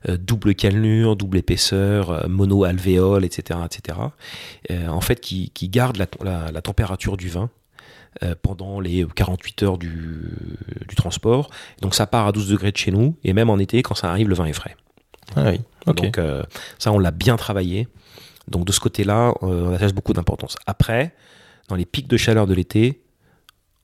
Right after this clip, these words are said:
Speaker 1: on arrête d'expédier.
Speaker 2: D'accord.
Speaker 1: Voilà. On arrête d'expédier, on prévient nos, nos clients qui sont, euh, extrêmement compréhensifs. Voilà. Quand vous avez un pic de chaleur pendant quelques jours, euh,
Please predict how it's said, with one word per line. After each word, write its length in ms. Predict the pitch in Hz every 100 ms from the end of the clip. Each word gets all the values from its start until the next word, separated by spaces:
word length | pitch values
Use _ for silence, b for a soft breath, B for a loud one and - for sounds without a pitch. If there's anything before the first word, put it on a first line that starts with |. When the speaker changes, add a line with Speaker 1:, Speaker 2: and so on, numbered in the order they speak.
| _
Speaker 1:
on 100 | 113
arrête 220 | 107 107
d'expédier. 400 | 101 - 87 82 - _ _ _ _
Speaker 2:
D'accord. 440 | 135 170 - - -
Speaker 1:
Voilà. 160 | - - - B B B B -
On 100 | 95
arrête 220 | 98 101
d'expédier, 640 | 95 - 98 87 98 113 127
on 280 | 107 90
prévient 280 | 87 113 107
nos, 180 | 110 90
nos 120 | 98
clients 440 | 87 92 78 107 139
qui 140 | - 98
sont, 360 | - 98 87
euh, 160 | 80 80 - -
extrêmement 360 | - 104 98
compréhensifs. 640 | 95 - 85 78 - - - B B B B B -
Voilà. 220 | 73 -
Quand 140 | - 90
vous 160 | 95
avez 100 | 92
un 80 | 82
pic 180 | - -
de 80 | 101
chaleur 500 | - 87 90 104 92
pendant 200 | 95 90
quelques 260 | 95 -
jours, 380 | 85 85 107 - b b b _ -
euh, 120 | 90